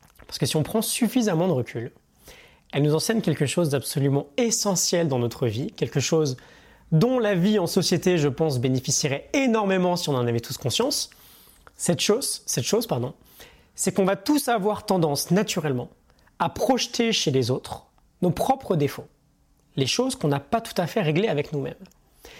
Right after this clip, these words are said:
Et donc très souvent, quand on fait ce reproche à quelqu'un, on est beaucoup plus concerné par ce reproche qu'on ne le pense. Euh, j'aime beaucoup Jim Loehr et, euh, Tony Schwartz, pardon, qui nous disent, j'ouvre les guillemets, «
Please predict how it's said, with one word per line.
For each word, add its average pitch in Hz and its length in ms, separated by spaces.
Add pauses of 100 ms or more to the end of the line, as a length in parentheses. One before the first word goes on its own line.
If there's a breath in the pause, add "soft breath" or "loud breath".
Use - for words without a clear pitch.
(160 loud breath)
Et 170 80
donc 190 160
très 277 160
souvent, 214 300
quand 170 160
on 147 80
fait - 100
ce - 140
reproche 196 500
à 151 60
quelqu'un, 131 320 (840 loud breath)
on 170 160
est 170 80
beaucoup 170 380
plus - 200
concerné 143 600
par 113 180
ce - 100
reproche 127 420
qu'on 151 120
ne 127 60
le 117 80
pense. - 420 (800 loud breath)
Euh, 165 40 (100)
j'aime 120 160
beaucoup 127 240
Jim 151 260
Loehr 160 280
et, 127 180
euh, 120 180 (420)
Tony 180 200
Schwartz, - 280
pardon, 123 200
qui - 160
nous 143 80
disent, 160 400
j'ouvre 156 300
les 143 60
guillemets, « 120 280